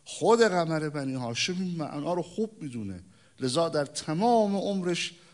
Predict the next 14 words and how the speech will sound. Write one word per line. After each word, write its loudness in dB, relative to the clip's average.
وقتی -4
وجود -2
نازنین 0
از -4
دعوا -2
عبدالله -4
رو -8
صدا -4
می‌زنه، -6
«سیدی 6
و -6
مولای»، -12
آقای 6
من. -6